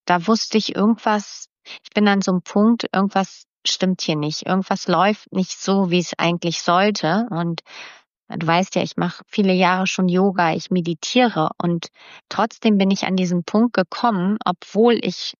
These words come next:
schon mich sehr stark auch, mm, mit mir auseinandergesetzt habe,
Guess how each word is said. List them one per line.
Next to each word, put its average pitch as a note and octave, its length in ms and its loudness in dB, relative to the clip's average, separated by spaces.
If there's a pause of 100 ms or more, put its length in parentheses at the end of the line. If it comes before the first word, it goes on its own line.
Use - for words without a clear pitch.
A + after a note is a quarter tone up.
(600)
schon F#3 480 0
mich F3+ 240 -4
sehr F#3 220 2
stark F3 480 0
auch, E3+ 320 -2 (640)
mm, F3 460 2 (380)
mit F#3 260 0
mir F#3+ 320 4
auseinandergesetzt F3+ 1120 0
habe, F3+ 160 0